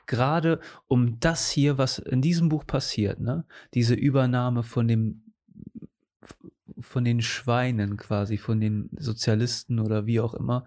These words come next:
das jetzt hier beschrieben wird, ähm, das zu,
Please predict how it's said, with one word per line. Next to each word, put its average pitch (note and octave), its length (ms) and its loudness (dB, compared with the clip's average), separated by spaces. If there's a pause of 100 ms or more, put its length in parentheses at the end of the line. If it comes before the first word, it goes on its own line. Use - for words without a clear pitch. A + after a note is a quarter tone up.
(140)
das - 200 -4
jetzt A2+ 160 -2
hier B2 180 0
beschrieben A#2+ 420 -4
wird, C3 240 -6 (580)
ähm, A2+ 440 0 (880)
das - 240 0
zu, - 320 -6